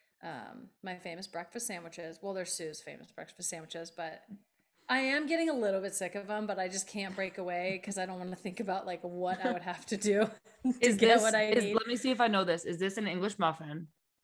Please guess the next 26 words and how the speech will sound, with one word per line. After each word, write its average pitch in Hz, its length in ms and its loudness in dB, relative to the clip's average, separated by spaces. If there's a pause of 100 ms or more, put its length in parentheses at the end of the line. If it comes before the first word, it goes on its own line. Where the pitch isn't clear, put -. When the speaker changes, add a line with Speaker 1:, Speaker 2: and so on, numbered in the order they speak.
(120)
Speaker 2:
with 165 320 6
Speaker 1:
Yeah. 165 80 -10 (520)
Speaker 2:
eggs 175 380 4
over 175 560 2 (960)
medium 160 540 0
with 156 280 0
onions 156 400 2
and 156 120 -2
sauteed 151 520 0
spinach? - 720 -4 (920)
Speaker 1:
Yeah, 214 340 2
the 240 200 2
eggs 262 500 0 (680)
need 220 220 0
to 233 120 2
kinda 220 300 -2
be 208 180 -2
over 196 280 0
hard 190 360 0
because 196 300 -4 (100)
Speaker 2:
Ah. 185 300 0
Speaker 1:
otherwise 180 180 -2
they, 185 180 -4
like, 175 320 -6
get 180 260 -2
everywhere. 214 920 -2